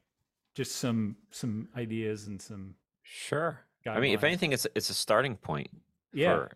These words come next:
Speaker 2: I mean, to, to go deeper. But I, I do think that we do a disservice when we're trying to complicate things. I mean, I've,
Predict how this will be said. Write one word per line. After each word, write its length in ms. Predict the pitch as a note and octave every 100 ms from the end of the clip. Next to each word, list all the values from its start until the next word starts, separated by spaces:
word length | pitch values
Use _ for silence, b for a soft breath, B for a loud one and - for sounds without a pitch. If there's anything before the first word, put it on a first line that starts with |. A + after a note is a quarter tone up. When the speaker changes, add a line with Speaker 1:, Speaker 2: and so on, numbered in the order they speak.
| -
Speaker 2:
I 80 |
mean, 140 | F2 E2
to, 120 | -
to 180 | - -
go 360 | E2+ F2 E2 D2+ B B B B -
deeper. 460 | G2 - F2 D#2
But 220 | C#2 F2 -
I, 160 | A2 -
I 100 | G#2+
do 180 | A2+
think 280 | A2 G2 -
that 260 | - D2+ C#2 _ _ _ _ _ _ _ _ _ -
we 140 | F#2
do 220 | E2+ F#2+ F2+
a 60 |
disservice 600 | D#2+ D#2 - E2+ D2+ D2+
when 100 | D#2+
we're 80 | D2+
trying 240 | - D#2+
to 60 | C#2
complicate 580 | - D#2+ D#2 - D2 -
things. 300 | D#2 C2+ C#2
I 40 | G2+
mean, 140 | G#2+
I've, 320 | F#2+ A#2 -